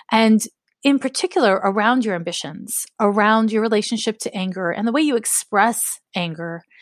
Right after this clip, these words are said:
and around sex and the kind of, like, active part of your sexuality. The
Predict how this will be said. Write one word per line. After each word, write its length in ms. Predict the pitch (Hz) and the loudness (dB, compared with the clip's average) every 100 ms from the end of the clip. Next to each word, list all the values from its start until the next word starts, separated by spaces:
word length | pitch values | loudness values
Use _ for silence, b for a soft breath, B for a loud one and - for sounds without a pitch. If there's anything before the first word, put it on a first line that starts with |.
| B B - | B B 0
and 240 | 220 233 | 2 4
around 300 | 214 190 190 | 2 0 -2
sex 500 | - 196 180 - - - | -2 -2 -2 -6 -10 -4
and 380 | 190 185 175 - | -2 -2 -4 -8
the 140 | - 185 | -2 -2
kind 180 | - 196 | 0 0
of, 80 | |
like, 180 | 175 165 - | 0 -2 -2
active 360 | 170 - 196 - | -6 -2 -6 0
part 180 | 185 | 0
of 140 | 170 - | 0 -6
your 80 | - | -8
sexuality. 960 | - 170 - 175 151 165 165 120 - - b b b _ _ _ _ | -8 -8 -4 0 2 2 -2 -6 -10 -14 b b b _ _ _ _
The 400 | 277 247 262 254 | 0 4 6 4